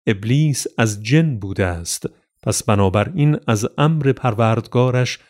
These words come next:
منحرف شده است. و آنچه را که خداوند در کلام خودش از او حکایت کرده است که: "خلقتنی من نار"،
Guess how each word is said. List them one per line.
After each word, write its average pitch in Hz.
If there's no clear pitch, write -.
منحرف 117
شده 95
است. -
و 117
آنچه 101
را 113
که 113
خداوند 127
در 120
کلام 104
خودش 143
از 107
او 131
حکایت 113
کرده 123
است 123
که: 147
"خلقتنی 127
من 95
نار"، 101